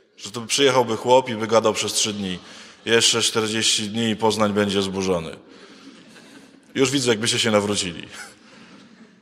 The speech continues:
On przez trzy dni szedł i powtarzał to jedno zdanie. Mało tego.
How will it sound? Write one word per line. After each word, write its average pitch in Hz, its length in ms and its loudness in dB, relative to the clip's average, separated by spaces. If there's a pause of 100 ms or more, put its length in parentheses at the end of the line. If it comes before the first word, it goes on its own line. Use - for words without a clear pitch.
(500)
On 139 140 2
przez 151 220 -2
trzy 170 220 2
dni 156 180 -6
szedł 147 300 2
i 135 40 -8
powtarzał 131 460 2
to 123 120 -6
jedno 120 300 -2
zdanie. 101 340 -2
Mało 127 240 2
tego. 87 300 -10